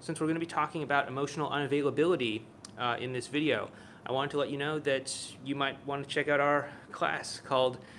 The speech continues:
uh, How to Upgrade Your Love Operating System. You can find out more about that over on, uh, modern love dot life slash class,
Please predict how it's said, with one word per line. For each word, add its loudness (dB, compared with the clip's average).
uh, 4
How 0
to 2
Upgrade 2
Your 2
Love 2
Operating 4
System. -6
You -8
can -2
find 2
out 0
more 2
about 2
that 4
over 4
on, 0
uh, 2
modern 2
love 2
dot 4
life 0
slash 0
class, -2